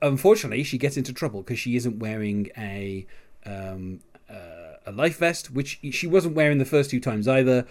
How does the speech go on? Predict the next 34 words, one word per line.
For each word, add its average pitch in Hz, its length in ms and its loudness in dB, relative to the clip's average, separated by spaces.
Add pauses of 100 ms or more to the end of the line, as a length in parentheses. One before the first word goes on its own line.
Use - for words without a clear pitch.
(300)
uh, 113 240 -2
but 117 140 -6
this 160 160 -2
is 131 100 -2
late 120 220 2
at 104 120 -10
night. 107 300 -2
She's 131 280 -2
obviously, 127 560 2 (280)
you 123 140 0
know, 101 140 -4
misery 120 440 2
kayaking, 107 720 -2 (320)
um, 110 300 -8
and 120 260 -2
so 123 280 0
she 120 140 -2
gets 208 240 4
into 135 160 2
trouble, 127 300 4
but 147 160 2
she's 180 240 -2
saved 214 500 4 (140)
by 156 640 6
Sea 262 260 0
Change. 104 500 -4
And 165 180 4
actually, 208 420 2 (360)
when 196 280 6
they 233 100 6
showed 208 340 6
all 190 140 8
the 151 80 2
cameras 113 560 0